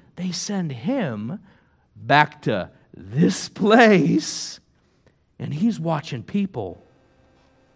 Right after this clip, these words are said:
get saved. He's watching people get filled with the Holy Spirit. Kinda makes you wonder, did, did John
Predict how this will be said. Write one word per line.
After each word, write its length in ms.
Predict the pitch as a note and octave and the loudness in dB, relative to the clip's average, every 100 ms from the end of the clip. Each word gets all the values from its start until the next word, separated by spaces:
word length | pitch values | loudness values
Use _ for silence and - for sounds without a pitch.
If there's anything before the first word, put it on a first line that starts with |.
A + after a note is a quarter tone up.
| _ - | _ -20
get 160 | - | -12
saved. 920 | - - F3+ A#3 A#3 A3 D#3+ G2+ F2 _ _ _ - | -10 -10 -12 -10 -8 -6 -6 -8 -16 _ _ _ 0
He's 160 | G#3+ | 4
watching 320 | A#3 B3 - | 8 8 6
people 240 | F#3 C4 B3+ | 6 6 6
get 200 | A#3 A3 | 4 4
filled 580 | C4+ C4 B3 A#3 G#3 G#3+ F3 | 6 12 12 12 10 6 4
with 160 | F3+ A3 | 6 10
the 140 | A3+ | 10
Holy 320 | - A#3 A#3+ A#3+ | 10 10 10 6
Spirit. 720 | - - C4+ C4+ A#3+ F#3+ F#3 - | 2 4 8 12 12 10 4 -4
Kinda 220 | - B3+ B3+ | 6 6 8
makes 260 | B3+ - | 6 4
you 100 | B3 | 2
wonder, 480 | A3+ A#3+ C4 B3 G#3+ | 6 8 8 10 10
did, 340 | F#3+ F3 G3+ | 10 6 0
did 140 | G#3 F#3 | 2 2
John 840 | D#3+ D#3+ A3 C4 B3 A3+ G3 | 2 6 10 12 12 10 10